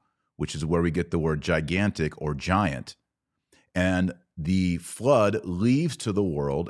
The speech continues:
a seed of generation. That is, Noah and his sons. Now, Saint Paul the Apostle quotes the Book of Wisdom about seven times.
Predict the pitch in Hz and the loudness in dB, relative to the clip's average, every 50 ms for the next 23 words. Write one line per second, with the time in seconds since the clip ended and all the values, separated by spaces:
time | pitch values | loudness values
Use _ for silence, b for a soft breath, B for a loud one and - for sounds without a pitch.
0 | - - 71 71 69 71 78 95 104 - _ - - - - - - 87 82 82 | -8 -8 -6 -4 -2 -2 -2 -4 -6 -8 _ -14 -12 -10 -10 -8 -6 -4 -2 0
1 | 82 80 90 80 73 78 73 69 69 65 65 71 78 80 76 - - 60 62 64 | 0 0 -2 -4 -4 -4 -4 -4 -4 -4 -2 0 0 -2 -2 -4 -8 -10 -10 -8
2 | 62 73 76 87 82 80 76 76 85 87 - - - _ _ _ _ _ _ - | -4 -2 -2 0 0 0 0 0 0 -2 -4 -6 -12 _ _ _ _ _ _ -4
3 | 76 76 80 80 82 85 90 87 85 - - 73 73 73 73 65 - 71 69 69 | -2 0 2 2 4 4 4 2 2 0 -4 -6 -6 -4 -6 -6 -6 -6 -6 -6
4 | 65 - - - - 87 92 87 76 62 53 - - - - _ _ _ _ _ | -6 -8 -8 -6 -2 0 0 0 0 -2 -4 -8 -12 -14 -16 _ _ _ _ _
5 | - 82 82 80 82 - - - 117 113 110 - - 123 127 151 160 139 110 98 | -2 0 0 0 0 -4 -6 -4 -4 -4 -4 -2 0 2 4 4 4 4 2 2
6 | - - 90 90 90 - - 90 87 85 b b b b b b _ _ - - | 0 0 0 0 0 -2 -4 -4 -4 -6 b b b b b b _ _ -8 0
7 | - 127 131 151 160 156 - - 110 85 98 98 92 98 92 76 82 82 82 85 | 4 4 6 6 4 0 -2 -4 -2 0 2 2 2 0 0 0 0 0 0 0
8 | - 98 87 - - - 78 71 - 120 151 185 208 196 - - - - - - | -2 -4 -6 -4 -6 -6 -4 -2 -2 0 0 0 -2 -4 -6 -10 -12 -12 -10 -10
9 | - - - 151 147 160 170 151 180 175 175 170 160 - - 147 147 147 123 82 | -10 -8 -4 -2 -2 0 0 0 0 2 2 0 0 0 0 0 0 2 0 0
10 | 71 60 - - - - | -2 -4 -8 -10 -14 -16